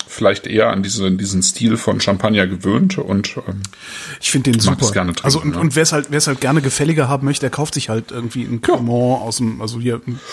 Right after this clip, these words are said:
Speaker 1: Ja, es gibt
Speaker 2: Bouvet
Speaker 1: genügend,
Speaker 2: Lambic,
Speaker 1: es
Speaker 2: den
Speaker 1: gibt,
Speaker 2: man
Speaker 1: gibt ja
Speaker 2: kennt.
Speaker 1: genügend auch Ch-, Champagner, wirklich sehr gute Champagner, die einfach ein bisschen cremiger
Speaker 2: Ja.
Speaker 1: und, und reifer sind, ne? Also, ähm, ich sag mal jetzt zum Beispiel der Basis, äh, Champagner von Talon zum Beispiel,
Speaker 2: Mhm.
Speaker 1: ja.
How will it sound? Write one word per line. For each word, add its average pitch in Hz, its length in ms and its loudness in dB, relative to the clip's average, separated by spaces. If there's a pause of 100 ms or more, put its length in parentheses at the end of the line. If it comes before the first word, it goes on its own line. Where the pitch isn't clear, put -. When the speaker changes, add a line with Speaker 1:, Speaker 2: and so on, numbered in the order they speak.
(460)
Speaker 1:
Ja, 101 120 0
es 165 100 2
gibt 139 140 2
Speaker 2:
Bouvet 127 120 0
Speaker 1:
genügend, 127 440 4
Speaker 2:
Lambic, 98 120 -2
Speaker 1:
es 92 60 -4
Speaker 2:
den - 60 -2
Speaker 1:
gibt, 127 80 2
Speaker 2:
man 110 80 -6
Speaker 1:
gibt 117 160 0
ja 120 80 2
Speaker 2:
kennt. 98 160 -4
Speaker 1:
genügend 117 260 2
auch 98 200 2
Ch-, - 140 -2
Champagner, 104 580 2 (300)
wirklich 107 280 -4
sehr 95 140 0
gute 110 220 -6
Champagner, 98 520 2
die 90 160 0
einfach 92 320 -2
ein 90 80 -4
bisschen 95 320 -2 (340)
cremiger 95 840 4
Speaker 2:
Ja. - 120 -2
Speaker 1:
und, 87 260 -4
und - 400 -10
reifer 87 400 -2
sind, 78 360 -6
ne? 127 200 -2
Also, 85 400 -4 (140)
ähm, 80 320 -10 (260)
ich - 80 -6
sag 90 140 2
mal 95 120 4
jetzt 90 200 0
zum 98 100 0
Beispiel 98 240 0
der 92 140 2
Basis, 98 500 0
äh, 90 320 0 (300)
Champagner 95 520 0
von 95 220 -4
Talon 95 540 2
zum - 180 0
Beispiel, 73 360 -4
Speaker 2:
Mhm. 69 100 -2
Speaker 1:
ja. 117 160 -4